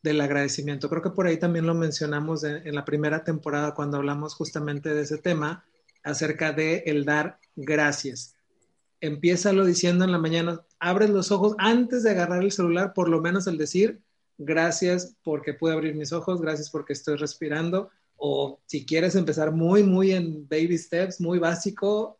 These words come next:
"Gracias", empezando por ahí. En la actividad física, pues también, como yo les, eh, le comenté a Becky, le he estado comentando a algunas personas que estoy retomando esta parte del ejercicio, yo ya sé que en mis días martes a viernes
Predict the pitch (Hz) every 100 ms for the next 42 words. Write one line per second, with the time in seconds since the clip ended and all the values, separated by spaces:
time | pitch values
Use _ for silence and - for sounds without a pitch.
0 | _ 214 165 180 160 143 156 151 151 139
1 | 120 _ _ _ _ _ _ _ 165 151
2 | 151 147 165 175 175 151 135 160 - -
3 | 135 _ _ - 175 170 160 - 170 165
4 | 180 202 202 190 214 220 226 220 151 -
5 | 143 143 196 185 - 156 151 151 165 190
6 | 196 - - 151 147 143 151 147 143 160
7 | 147 143 156 170 180 151 160 165 165 156
8 | 156 175 175 156 156 147 160 165 165 160
9 | 156 170 160 156 151 147 156 156 175 160
10 | 156 156 160 - - 143 139 175 160 151
11 | - 143 170 160 160 214 214 185 208 -
12 | _ _ _ _ 156 151 151 151 147 170
13 | 190 190 - 151 156 180 180 175 180 165
14 | 165 170 175 180